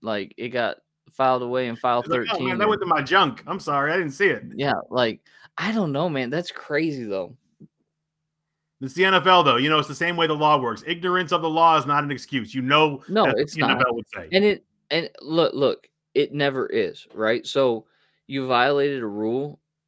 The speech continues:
Speaker 1: You violated the law of the shield, okay? Sure, you, you, you face the consequences for that, but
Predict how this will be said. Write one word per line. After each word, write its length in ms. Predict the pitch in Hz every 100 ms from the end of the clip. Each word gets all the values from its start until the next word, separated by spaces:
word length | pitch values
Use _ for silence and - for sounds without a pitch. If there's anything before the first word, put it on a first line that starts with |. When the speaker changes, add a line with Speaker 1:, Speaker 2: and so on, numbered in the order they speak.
| _ _ _ _ _ _ _ _
Speaker 1:
You 140 | 123 117
violated 580 | 110 117 120 120 117 107
the 320 | 101 98 107 _
law 500 | - 104 104 110 117
of 200 | - 113
the 100 | 107
shield, 600 | 95 - 110 120 139 156 151 -
okay? 400 | 123 139 135 151 _ _ _ _ _ _ _ _ _ _ _ _ _ _
Sure, 440 | - - 170 110 - _ _ -
you, 300 | 127 139 127
you, 280 | 131 135 120
you 140 | 123 123
face 320 | 156 156 -
the 100 | 117
consequences 760 | - 165 165 113 110 98 95
for 180 | - 92
that, 260 | 90 - 113
but 300 | 117 107